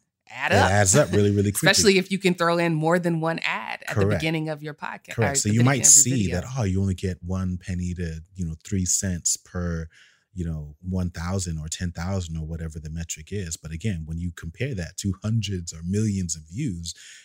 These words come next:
Speaker 2: or multiple videos, you start to understand how literally one video might be all that you <laughs> need for, let's say, the year or for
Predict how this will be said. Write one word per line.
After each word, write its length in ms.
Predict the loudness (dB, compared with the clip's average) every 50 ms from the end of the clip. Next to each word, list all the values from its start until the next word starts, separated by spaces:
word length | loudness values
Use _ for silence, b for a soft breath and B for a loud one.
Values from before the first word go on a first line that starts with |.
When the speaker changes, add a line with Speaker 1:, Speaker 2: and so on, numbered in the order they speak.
| B B _
Speaker 2:
or 340 | -2 0 0 0 -2 -2 -4
multiple 520 | -2 0 0 0 0 0 -4 -6 -8 -10 -12
videos, 520 | -6 -6 -4 -4 -4 -4 -6 -6 -8 -6
you 60 | -4 -2
start 220 | -2 -2 -4 -8
to 140 | -10 -8 -8
understand 560 | -6 -6 -6 -8 -6 -6 -4 -4 -4 -6 -10 B B B B B B B B B _ _ _ _ -4
how 160 | 2 4 4
literally 460 | 4 6 4 4 4 4 4 2 2
one 280 | 0 2 4 4 4 6
video 420 | 6 6 6 6 4 2 0 -4 -4 -4
might 240 | -2 -2 -2 -2
be 180 | -4 -6 -6 -6
all 220 | -4 -2 0 0 0
that 220 | 0 -2 -2 0
you 80 | 2 2
<laughs> 40 | 4
need 380 | 4 2 2 0 -2 -6 -8 -10 _ -4
for, 360 | 0 2 2 0 0 -4 -8 -8
let's 200 | -6 -4 -4 -2
say, 140 | -2 -2 -4
the 140 | -4 -6 -10
year 400 | -8 -6 -4 -2 -2 -2 -4 -6
or 160 | -10 -10 -12 -10
for 400 | -12 -12 -10 -10 -10 -10 -12